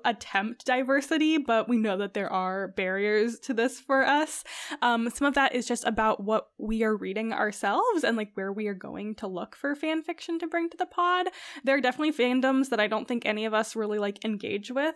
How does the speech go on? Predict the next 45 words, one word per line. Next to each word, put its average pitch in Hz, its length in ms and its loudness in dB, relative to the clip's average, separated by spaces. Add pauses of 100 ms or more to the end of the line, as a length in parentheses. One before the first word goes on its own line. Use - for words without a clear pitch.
(120)
and 214 260 -2
at 220 120 2
least 233 180 -4
speaking 220 280 -4
for 208 120 -4
myself, 190 480 -2
like, 185 260 -4
I 196 160 2
don't 190 260 -8
then 196 280 -4
think - 340 -6
to, 220 100 -8
like, 220 200 -2
go 269 160 0
look 302 180 -4
for 339 140 2
fic 392 220 -2
for 381 140 -4
them, 440 180 4 (480)
um, 233 160 4
especially 320 340 2
when 302 100 6
it's 262 140 0
a - 20 2
fandom 226 300 2
that 180 100 0
just - 160 -2
feels 202 180 0
like 202 140 0
it 208 60 -8
has 190 200 -2
a 196 40 -2
higher 202 320 -2
barrier 190 360 -4
to - 160 -8
entry 196 320 -4
in 247 120 0
terms 214 260 -4
of, 196 80 -6
like, 185 180 -6
knowledge 240 520 0
or 196 160 -2
anything 202 320 -4
like 190 180 -4
that. 202 320 0